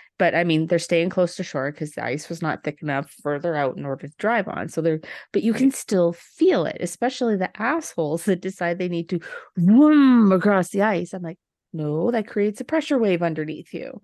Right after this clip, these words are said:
Speaker 1: that
Speaker 2: Oh, that would f-
Speaker 1: everybody feels." It's fucked up. <laughs>
Speaker 2: That freaks me right out.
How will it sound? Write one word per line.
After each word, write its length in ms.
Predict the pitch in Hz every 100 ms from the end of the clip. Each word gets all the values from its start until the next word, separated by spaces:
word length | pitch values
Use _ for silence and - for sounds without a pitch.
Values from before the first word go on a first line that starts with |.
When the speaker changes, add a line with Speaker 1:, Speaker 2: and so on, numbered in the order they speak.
| - -
Speaker 1:
that 60 | -
Speaker 2:
Oh, 420 | 208 214 202 202 196
that 160 | 202
would 120 | 208 233
f- 60 |
Speaker 1:
everybody 500 | 220 214 190 175 196
feels." 640 | 185 220 196 170 151 156 _ _ - - - -
It's 200 | 185 -
fucked 440 | - 226 214 -
up. 260 | 208 - -
<laughs> 440 | - - 285 302 - _ _ _ _ _ _ _
Speaker 2:
That 140 | 180 170
freaks 380 | - 170 156 -
me 80 | 147
right 260 | 143 139 135
out. 280 | 131 123